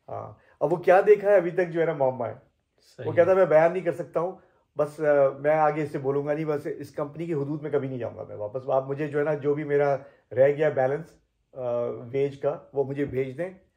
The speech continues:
Speaker 1: Mail करके भेज दें, बस मैं नहीं आऊँगा यहाँ पे, मैं
Speaker 2: जिन
Speaker 1: रिजाइन।"
Speaker 2: ऐसे, ऐसे वाक़यात ऐसे लोगों के साथ हो जाते हैं ना, तो जाहिर सी बात है, वो
Speaker 1: हाँ।
Speaker 2: लोग नौकरियाँ छोड़ देते हैं। मैंने
Speaker 1: हाँ।
Speaker 2: भी ऐसा सुना है, देखा है ऐसा
Speaker 1: हाँ।
Speaker 2: मामला।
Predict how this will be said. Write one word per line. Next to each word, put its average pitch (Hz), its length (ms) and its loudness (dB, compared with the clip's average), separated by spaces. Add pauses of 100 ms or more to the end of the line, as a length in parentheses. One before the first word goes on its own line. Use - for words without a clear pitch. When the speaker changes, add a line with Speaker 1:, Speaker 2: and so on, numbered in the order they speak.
(320)
Speaker 1:
Mail 151 240 -2
करके 135 200 -2
भेज 120 220 -6
दें, 127 100 -6
बस 127 160 -4
मैं 131 120 -2
नहीं 131 140 -6
आऊँगा 104 220 -8
यहाँ 101 200 -12
पे, - 80 -16
मैं 131 120 -14
Speaker 2:
जिन 127 120 -2
Speaker 1:
रिजाइन।" 143 200 -2
Speaker 2:
ऐसे, 139 560 -4
ऐसे 127 380 -6
वाक़यात 143 480 -2
ऐसे 127 240 -10
लोगों 131 240 -6
के 139 100 -6
साथ 135 200 -4
हो 113 200 -6
जाते 123 280 -2
हैं 123 60 -10
ना, 151 80 -10
तो 151 140 -10
जाहिर 117 240 -4
सी 135 120 -12
बात 117 220 -4
है, 123 60 -6
वो 117 60 -10
Speaker 1:
हाँ। 117 80 -10
Speaker 2:
लोग 120 260 -8
नौकरियाँ 117 400 -8
छोड़ 113 220 -10
देते 104 220 -10
हैं। 107 80 -12
मैंने 113 160 -12
Speaker 1:
हाँ। 113 100 -12
Speaker 2:
भी 110 180 -12
ऐसा 107 200 -16
सुना 107 280 -12
है, 104 100 -10
देखा 101 280 -12
है 101 120 -10
ऐसा 98 160 -14
Speaker 1:
हाँ। - 80 -18
Speaker 2:
मामला। 101 320 -16